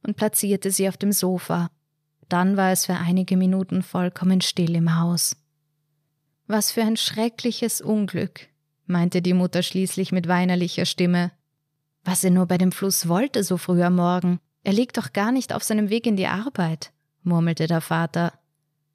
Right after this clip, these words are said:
Da begann Helena zu weinen. "Das ist meine Schuld." Sie spürte, dass sie unter den überraschten Blicken ihrer Familie errötete,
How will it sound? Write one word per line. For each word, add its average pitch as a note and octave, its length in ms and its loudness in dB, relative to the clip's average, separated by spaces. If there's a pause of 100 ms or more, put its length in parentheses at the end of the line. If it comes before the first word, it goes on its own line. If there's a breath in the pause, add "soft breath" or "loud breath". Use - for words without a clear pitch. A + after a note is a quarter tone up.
Da E3+ 100 -10
begann F3 380 0
Helena F3 460 2
zu F3 220 -2
weinen. E3+ 440 -2 (560)
"Das C#4 180 -2
ist D4+ 240 -6
meine C#4+ 440 2
Schuld." A3+ 560 -4 (460)
Sie A3+ 200 -2
spürte, A#3+ 440 0
dass F3+ 180 0
sie F#3 100 -4
unter F#3 180 -2
den F3+ 180 -2
überraschten F#3 640 -2
Blicken F3+ 340 -2
ihrer E3+ 220 0
Familie F#3 480 0
errötete, F3+ 680 0